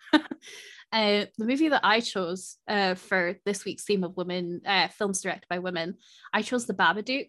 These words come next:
which is directed and written by Jennifer Kent. It's, um, an Australian-based horror movie. I feel like quite a people, a lot of people know of The Babadook, and The Babadook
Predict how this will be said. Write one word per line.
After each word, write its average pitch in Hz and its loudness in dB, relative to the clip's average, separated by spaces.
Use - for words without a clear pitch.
which - -4
is 185 2
directed 196 -2
and 180 -2
written 190 -8
by 185 -6
Jennifer 180 -6
Kent. 185 -2
It's, - -8
um, 190 0
an 196 -4
Australian-based 208 -4
horror 208 0
movie. 202 -2
I 254 -4
feel 370 0
like 392 0
quite 294 6
a 269 -2
people, 269 0
a 247 -2
lot 233 4
of 247 -4
people 233 -2
know 208 2
of 214 -4
The - -10
Babadook, 208 0
and 185 -2
The 208 -4
Babadook 202 4